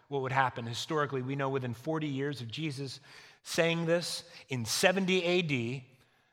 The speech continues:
the Roman armies swept through Jerusalem, sacked Jerusalem. Roman General Titus stood in the temple,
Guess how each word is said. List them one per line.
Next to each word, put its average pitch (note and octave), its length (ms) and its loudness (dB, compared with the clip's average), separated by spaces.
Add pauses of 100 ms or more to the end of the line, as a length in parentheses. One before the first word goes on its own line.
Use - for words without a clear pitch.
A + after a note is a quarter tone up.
(220)
the C3+ 100 0
Roman F3+ 400 4
armies E3+ 680 2
swept F3+ 440 0
through E3 580 -2 (280)
Jerusalem, C3 640 -2
sacked - 640 4
Jerusalem. B2+ 720 -4 (760)
Roman D#3+ 320 4
General D#3 340 4
Titus F#3 720 2 (260)
stood A#3+ 640 2 (360)
in F#3 160 2
the E3 80 0
temple, B2+ 600 -2